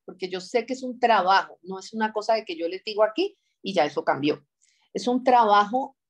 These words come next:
que viene muy de adentro y de aquí, ¿sí? Un trabajo de decir,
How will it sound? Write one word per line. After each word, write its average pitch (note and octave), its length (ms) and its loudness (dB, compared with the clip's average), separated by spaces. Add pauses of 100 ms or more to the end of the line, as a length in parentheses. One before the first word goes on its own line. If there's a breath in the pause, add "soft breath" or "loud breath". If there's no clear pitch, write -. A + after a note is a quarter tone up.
(140)
que F3+ 120 -4
viene F3+ 300 -6
muy A3 280 0
de A#3 380 0
adentro F#3 840 -2 (760)
y G3+ 140 2
de F#3 320 -2
aquí, - 480 -6 (640)
¿sí? B3 360 -4 (280 soft breath)
Un G3 140 -4
trabajo B3 480 6
de B3+ 140 6
decir, G#3 500 -4